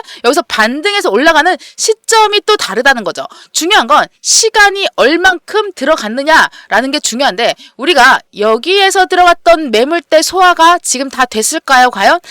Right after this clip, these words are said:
자, 확인을 해보면 가장 많이 들어가 있는 게 여기 긴 횡보 구간이라는 거예요. 자, 혀-, 이렇게 짧게 놓고 봤을 때 근데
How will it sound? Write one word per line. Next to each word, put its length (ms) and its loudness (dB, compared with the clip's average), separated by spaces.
자, 240 0
확인을 340 -2
해보면 400 0
가장 340 0
많이 220 0
들어가 260 0
있는 120 -4
게 120 -2
여기 280 -2
긴 280 -6
횡보 480 -4
구간이라는 480 -4
거예요. 200 -4
자, 180 2
혀-, 180 2
이렇게 220 -2
짧게 580 0
놓고 240 -4
봤을 240 0
때 160 0
근데 400 -4